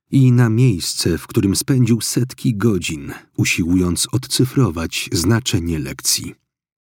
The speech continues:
Uśmiechnął się niewesoło. Było w pewien sposób ironiczne, że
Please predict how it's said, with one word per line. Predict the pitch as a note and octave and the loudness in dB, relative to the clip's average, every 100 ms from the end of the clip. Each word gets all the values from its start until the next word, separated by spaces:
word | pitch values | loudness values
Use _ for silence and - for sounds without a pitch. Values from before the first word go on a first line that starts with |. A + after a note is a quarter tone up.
| _ _ | _ _
Uśmiechnął | D3 C3 C3 E2+ - E2+ D2+ | 0 0 0 -2 -2 -8 -6
się | C#2 - E2+ | -4 -2 0
niewesoło. | F2+ E2 E2 D#2 - B1+ C2 - _ _ _ _ _ _ - - _ _ _ | 2 0 -2 -2 -2 -4 -6 -8 _ _ _ _ _ _ -20 -20 _ _ _
Było | C#3 D#3+ A#3 | -2 0 0
w | G3 | 0
pewien | - F#3 F3 | 0 2 2
sposób | C3+ E3+ F#3 C#3+ - | 0 -4 -2 -2 0
ironiczne, | D3+ B2 A2+ C#3+ C3 - F2+ | 2 4 4 2 0 -2 0
że | D#2+ F#2 | 2 2